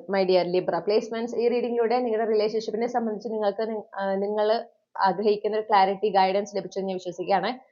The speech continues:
റീഡിംഗ് ഇഷ്ടപ്പെട്ടാൽ മറക്കാതെ ചന്ദ്രകല ടാരോട്ട് സബ്സ്ക്രൈബ് ചെയ്യണം, ഈ റീഡിംഗ് ലൈക്ക് ചെയ്യണം, ഫാമിലിക്ക്, ഫ്രണ്ട്സിന് ഷെയർ ചെയ്യണം. നിങ്ങളുടെ ഫീഡ്ബാക്ക് എന്താണെന്ന് കമന്റ് സെക്ഷനിൽ അറിയിക്കണം. ഇനി നിങ്ങൾക്ക് ഈ ഒരു കൺസെപ്റ്റ് നിങ്ങളുടെ പേഴ്സണൽ,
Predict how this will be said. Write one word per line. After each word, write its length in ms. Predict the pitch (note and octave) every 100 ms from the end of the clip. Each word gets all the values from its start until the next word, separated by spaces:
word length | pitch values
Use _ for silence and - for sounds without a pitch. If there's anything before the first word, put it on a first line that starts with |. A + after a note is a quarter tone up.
| _ -
റീഡിംഗ് 280 | A#3+ B3+ B3
ഇഷ്ടപ്പെട്ടാൽ 360 | B3 A#3+ A#3 A#3
മറക്കാതെ 340 | A3 A3 G#3 G#3
ചന്ദ്രകല 360 | G#3+ G3 F#3+ G3+
ടാരോട്ട് 300 | G3+ F#3+ F#3
സബ്സ്ക്രൈബ് 340 | - - G#3 G#3+ A3+
ചെയ്യണം, 220 | G#3+ G#3+ G#3
ഈ 20 | F#3+
റീഡിംഗ് 240 | F#3+ F#3
ലൈക്ക് 200 | F#3+ G#3+ A3
ചെയ്യണം, 220 | G#3 G#3 G#3
ഫാമിലിക്ക്, 320 | F#3 F3+ -
ഫ്രണ്ട്സിന് 300 | G3 F#3+ F#3+ F#3+
ഷെയർ 200 | A#3+ A#3
ചെയ്യണം. 240 | A3 G#3+ G#3+
നിങ്ങളുടെ 220 | G3+ G#3
ഫീഡ്ബാക്ക് 340 | A3+ F#3 G#3 G3
എന്താണെന്ന് 300 | F#3 F3+ F3
കമന്റ് 220 | F#3 E3+ F#3+
സെക്ഷനിൽ 280 | F#3+ F3+ E3+
അറിയിക്കണം. 360 | E3+ E3+ G#3 A#3+ _ _ _
ഇനി 120 | A#3+ C4
നിങ്ങൾക്ക് 320 | B3+ B3 B3 C4+ B3
ഈ 40 | B3+
ഒരു 100 | B3+ B3+
കൺസെപ്റ്റ് 420 | A3 A3+ A#3 A#3 A#3+
നിങ്ങളുടെ 200 | A3 A3
പേഴ്സണൽ, 440 | A#3 A#3+ A#3+ B3+